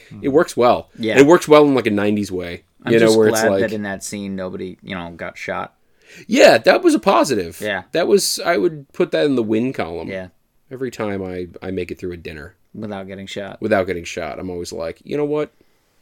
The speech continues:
Speaker 2: Good on me.
Speaker 3: Yeah.
Speaker 2: I'm proud of myself."
Speaker 1: Yeah, I feel like you're saying that sarcastically.
Speaker 2: What?
Speaker 1: Are you saying that sarcastically?
Speaker 2: How dare you?
Speaker 1: I'm
Speaker 2: How
Speaker 1: just
Speaker 2: dare
Speaker 1: saying,
Speaker 2: you, sir?
Speaker 1: just wait until the time when it isn't pleasant, okay? And I'm gonna point you to this podcast, and
Speaker 2: If
Speaker 1: I'm
Speaker 2: I had a
Speaker 1: gonna rub your
Speaker 2: nickel,
Speaker 1: nose in it.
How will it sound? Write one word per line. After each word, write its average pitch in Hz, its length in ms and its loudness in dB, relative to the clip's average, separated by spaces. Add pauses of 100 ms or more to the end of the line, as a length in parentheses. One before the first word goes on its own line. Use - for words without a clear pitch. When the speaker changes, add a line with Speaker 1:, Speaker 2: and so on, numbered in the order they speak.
(340)
Speaker 2:
Good 151 140 -6
on 127 160 -4
me. 90 300 -6
Speaker 3:
Yeah. 277 400 -6 (120)
Speaker 2:
I'm 135 100 -16
proud 123 220 -10
of 95 60 -8
myself." 90 500 -12
Speaker 1:
Yeah, 285 120 -14
I 240 40 -10
feel 302 160 -8
like 254 140 -8
you're 165 80 -10
saying 156 240 -10
that 151 160 -14
sarcastically. - 800 -16 (840)
Speaker 2:
What? 98 340 -8 (320)
Speaker 1:
Are 117 60 -14
you 160 80 -10
saying 311 220 -12
that 294 100 -12
sarcastically? 196 680 -8
Speaker 2:
How 151 160 -6
dare 117 260 4
you? 90 300 -10
Speaker 1:
I'm 311 140 -6
Speaker 2:
How 320 180 6
Speaker 1:
just 214 140 4
Speaker 2:
dare 175 240 10
Speaker 1:
saying, 170 160 4
Speaker 2:
you, 110 60 -4
sir? 101 360 -4
Speaker 1:
just - 240 2
wait 349 200 4
until 302 260 2
the 262 80 -6
time 254 440 2 (260)
when 180 180 -2
it 180 200 -8 (160)
isn't 143 340 -6
pleasant, 107 480 -16 (280)
okay? 160 360 -10
And 123 120 -10
I'm 135 60 -6
gonna 135 100 -6
point 180 300 -6
you - 60 -14
to 285 40 -10
this 285 120 -12
podcast, 185 720 -6
and 143 80 -4
Speaker 2:
If 127 60 0
Speaker 1:
I'm - 0 -
Speaker 2:
I 131 100 4
had 208 100 6
a 190 40 4
Speaker 1:
gonna 151 120 6
rub 202 120 0
your 214 100 -2
Speaker 2:
nickel, 143 180 -4
Speaker 1:
nose 101 120 -14
in 92 80 -16
it. 92 80 -20